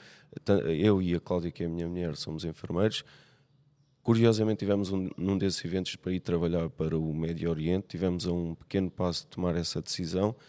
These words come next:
Acabámos por não ir porque, hum, não nos garantiam, eh,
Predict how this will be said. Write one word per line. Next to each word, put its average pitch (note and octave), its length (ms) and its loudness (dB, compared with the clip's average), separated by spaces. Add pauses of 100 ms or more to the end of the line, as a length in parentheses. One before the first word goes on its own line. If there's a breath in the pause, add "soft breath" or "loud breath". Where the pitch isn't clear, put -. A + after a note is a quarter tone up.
(480 soft breath)
Acabámos A2 480 4
por - 180 0
não A2 240 6
ir F#2+ 240 4
porque, G#2 500 0
hum, G#2+ 380 2 (640 soft breath)
não G#2+ 180 6
nos G#2 140 2
garantiam, G2+ 960 2 (540 soft breath)
eh, F2+ 800 0